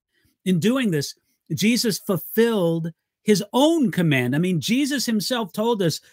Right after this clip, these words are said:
especially in the Sermon on the Mount, he told us to love our enemies, to pray for those who curse you, and to do good for those who hate you,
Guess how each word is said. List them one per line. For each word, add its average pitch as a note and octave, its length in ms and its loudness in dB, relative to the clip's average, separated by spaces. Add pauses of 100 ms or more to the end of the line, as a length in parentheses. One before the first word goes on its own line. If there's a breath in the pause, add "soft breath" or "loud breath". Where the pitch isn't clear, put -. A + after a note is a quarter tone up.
(120)
especially G#3 720 -2
in F#3 120 0
the F#3 60 -2
Sermon G#3 380 -2
on F#3 140 -4
the E3+ 80 0
Mount, F#3+ 320 -2 (260 soft breath)
he G#3+ 100 0
told A#3 220 2
us A3 120 -2
to A#3 120 0
love A3+ 720 0
our F3+ 220 2
enemies, E3+ 520 0
to G#3+ 240 -4
pray D4+ 520 0
for G#3 180 0
those F3+ 300 0
who G3+ 120 -2
curse G#3+ 400 -2
you, D3+ 240 0 (300 soft breath)
and F#3 160 0
to G3+ 100 -2
do G3+ 180 2
good F#3+ 400 2
for F#3+ 100 0
those E3+ 300 -2
who E3 120 0
hate D#3 380 -4
you, G#2+ 260 -8